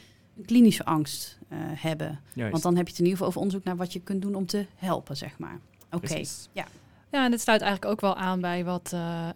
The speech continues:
Speaker 3: Gert-Jan Rob zei in onze vorige aflevering, hè. Die had het ook over replicatie, dat
Speaker 1: Ja.
Speaker 3: je niet te snel conclusies moet trekken. Dat is natuurlijk in het algemeen, eh, hè,
Speaker 2: Ja.
Speaker 3: in ons, eh,
Speaker 1: Ja.
Speaker 3: in ons vak
Speaker 1: En
Speaker 3: wel,
Speaker 1: moet
Speaker 3: eh, heel
Speaker 1: repliceren.
Speaker 3: belangrijk.
Speaker 1: Ja.
Speaker 3: Ja.
Speaker 1: En in, in dat kader, eh,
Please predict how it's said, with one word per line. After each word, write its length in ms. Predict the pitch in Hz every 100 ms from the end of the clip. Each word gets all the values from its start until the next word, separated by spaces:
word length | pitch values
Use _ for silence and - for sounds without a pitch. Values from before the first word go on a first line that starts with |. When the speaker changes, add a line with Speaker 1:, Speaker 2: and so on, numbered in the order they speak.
| 190 190
Speaker 3:
Gert-Jan 380 | - 190 170
Rob 160 | 170 -
zei 260 | - 180 175
in 80 | 175
onze 160 | 170
vorige 340 | 165 226 202 -
aflevering, 540 | 190 - 175 170 185
hè. 80 | 202
Die 120 | 220
had 100 | 190
het 140 | 190 185
ook 180 | 185
over 200 | 180 165
replicatie, 640 | 175 170 175 - 165 165 180
dat 100 | 175
Speaker 1:
Ja. 80 | 208
Speaker 3:
je 60 |
niet 140 | 185 180
te 80 |
snel 440 | - 185 170 165 165
conclusies 500 | 190 180 185 170 165
moet 160 | 170 160
trekken. 280 | 165 -
Dat 80 | -
is 60 | -
natuurlijk 260 | 175 - 160
in 60 |
het 80 | 175
algemeen, 320 | 180 165 170
eh, 60 | 160 180 180 202
hè, 60 | 214 240 -
Speaker 2:
Ja. 60 | 156
Speaker 3:
in 60 |
ons, 220 | 170 -
eh, 140 | 175 165 190
Speaker 1:
Ja. 120 | 220
Speaker 3:
in 60 |
ons 180 | 180 -
vak 220 | - 170
Speaker 1:
En 60 | -
Speaker 3:
wel, 80 | 208
Speaker 1:
moet 100 | 202
Speaker 3:
eh, 60 |
heel 80 | 185
Speaker 1:
repliceren. 300 | 185 185 185
Speaker 3:
belangrijk. 360 | 170 170 170 -
Speaker 1:
Ja. 140 | 220 214
Speaker 3:
Ja. 220 | 202 - - - - - - - _
Speaker 1:
En 280 | - 220 220 - -
in, 260 | 233 220 214
in 80 |
dat 220 | 214 202 -
kader, 520 | 220 233 208 180 - - - _
eh, 100 | -